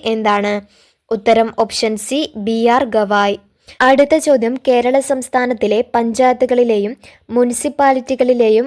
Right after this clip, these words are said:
വാർഡുകൾ വിഭജിച്ച് അവയുടെ അതിർത്തികൾ നിശ്ചയിക്കുക എന്ന ഉദ്ദേശത്തോടു കൂടി രണ്ടായിരത്തി ഇരുപത്തിനാലിൽ രൂപീകരിച്ച കേരള സംസ്ഥാന ഡീലിമിറ്റേഷൻ കമ്മീഷന്റെ അധ്യക്ഷൻ ആരാണ്? കേരള സംസ്ഥാനത്തിലെ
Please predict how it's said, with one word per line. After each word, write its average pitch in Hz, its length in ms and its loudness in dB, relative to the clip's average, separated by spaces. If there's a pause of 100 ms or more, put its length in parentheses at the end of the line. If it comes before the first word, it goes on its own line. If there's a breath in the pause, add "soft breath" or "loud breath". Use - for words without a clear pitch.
(120)
വാർഡുകൾ 226 680 2
വിഭജിച്ച് 226 680 -2 (100)
അവയുടെ 233 460 2 (140)
അതിർത്തികൾ 226 600 0
നിശ്ചയിക്കുക 233 760 -2 (340 loud breath)
എന്ന 254 280 2
ഉദ്ദേശത്തോടു 254 880 2
കൂടി 220 260 0 (360 loud breath)
രണ്ടായിരത്തി 285 580 2
ഇരുപത്തിനാലിൽ 262 880 0 (120)
രൂപീകരിച്ച 233 600 0
കേരള 233 420 0
സംസ്ഥാന 233 680 -4 (680 soft breath)
ഡീലിമിറ്റേഷൻ 269 1000 0 (100)
കമ്മീഷന്റെ 240 580 0 (140)
അധ്യക്ഷൻ 214 540 -2 (100)
ആരാണ്? 208 500 0 (420 loud breath)
കേരള 226 280 2
സംസ്ഥാനത്തിലെ 233 760 0